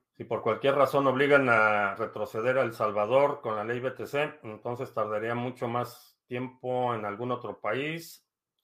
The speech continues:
Eh, no lo sé. Digo, el hecho, en el contexto internacional, creo que la, la ventana de oportunidad para El Salvador es, eh, diría, única.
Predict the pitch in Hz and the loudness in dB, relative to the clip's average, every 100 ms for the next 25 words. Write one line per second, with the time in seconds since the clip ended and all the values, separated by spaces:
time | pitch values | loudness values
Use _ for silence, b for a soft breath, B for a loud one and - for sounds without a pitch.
0 | _ - 123 131 135 147 202 233 - 175 | _ -16 -10 -6 0 4 6 6 4 4
1 | 202 202 127 156 165 143 135 131 190 - | 4 4 -4 0 2 2 2 2 2 2
2 | 202 - - _ _ - 143 139 135 139 | 0 -2 -14 _ _ -4 0 0 2 0
3 | 131 185 - 208 196 156 131 127 123 123 | 4 2 4 -2 2 0 2 0 0 0
4 | 127 147 170 - _ _ _ _ _ _ | 2 0 0 -8 _ _ _ _ _ _
5 | _ _ _ - 120 131 135 147 147 - | _ _ _ -18 -10 -2 2 2 0 -6
6 | 151 151 147 139 139 123 110 107 110 120 | -2 0 0 -2 -4 -6 -2 0 0 2
7 | 117 120 120 156 190 165 123 110 117 135 | 2 2 2 2 2 -2 -2 -4 -2 -2
8 | 156 151 123 - 107 107 113 143 147 - | 0 0 -2 -4 -4 -2 0 0 0 -8
9 | 123 123 - - _ 117 110 107 104 104 | -10 -10 -14 -20 _ -18 -16 -16 -14 -16
10 | 101 _ 131 117 120 135 143 143 147 156 | -18 _ -16 -8 0 2 2 2 -2 -2
11 | - 107 85 | -2 -2 -4